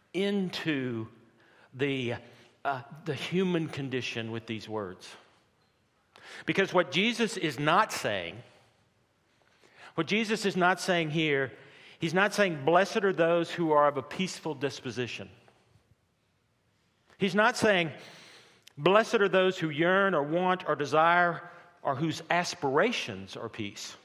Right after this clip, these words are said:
He's not saying, "Blessed are those who are easygoing." He's saying,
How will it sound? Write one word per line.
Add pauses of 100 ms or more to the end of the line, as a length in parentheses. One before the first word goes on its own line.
(640)
He's
not
saying,
"Blessed
are
those
who
are
easygoing." (520)
He's
saying,